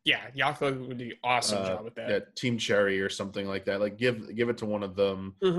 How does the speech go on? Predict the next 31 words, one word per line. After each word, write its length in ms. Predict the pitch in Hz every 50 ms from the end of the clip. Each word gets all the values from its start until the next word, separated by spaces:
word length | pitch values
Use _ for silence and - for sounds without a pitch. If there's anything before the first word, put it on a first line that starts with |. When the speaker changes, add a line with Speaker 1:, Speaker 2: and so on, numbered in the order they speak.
| 185 113
Speaker 2:
who've 120 | 107 107
proven 280 | - - 120 113 107 107
themselves 600 | 107 104 101 104 - - 104 98 95 98 95 -
with 100 | 95 95
those, 280 | - 98 98 98 95 -
those, 280 | - 107 104 98 107 -
those 380 | 104 104 101 95 95 98 95 98
Speaker 1:
Yeah, 80 | 101 98 - _ _ _ _ _ _
Speaker 2:
recent 420 | 120 117 113 110 107 - - 101 95
Speaker 1:
Team 180 | - - 113 -
Cherry, 220 | - - 135 131 131
Speaker 2:
entries. 120 | 139 135
Speaker 1:
yeah, 200 | 127 120 117 117 - -
that'd 160 | 139 127 123
be 20 | -
Speaker 2:
Yeah. 60 | -
Speaker 1:
crazy. 480 | - 131 127 123 120 120 120 120 135 - _ _ _ _ _ _ _ _
Speaker 2:
Yeah. 80 | - 139 - - - - _ _ _ _ _ _ _ _ _ _ _ _ _
Um, 520 | - 87 85 82 82 82 82 82 85 87 _ _ _ _ _ -
Speaker 1:
Yeah, 200 | 208 208 208 202 - - _ _ _
like, 300 | - 180 170 165 156 143 - - -
Bloodstained 680 | 147 156 156 165 170 175 - - 175 170 165 165 151
definitely 360 | 156 143 139 - 143 143 135
helps, 540 | 135 147 143 139 - - - - - - - _ _ _ _ _ _ _ _
like, 160 | 156 123 95
Speaker 2:
Mm-hmm. 280 | 135 117 98 95 95 95 98 95 _ _ _ _ _ _ _ _ _ _ _ _ _ _ _ _ _ _ _ 147
Speaker 1:
help 240 | 135 143 135 -
that 160 | - 123 117 -
craving 460 | - - 143 120 127 127 135 139 143 139
I 140 | 139 139
have 400 | 139 143 139 139 143 147 147 -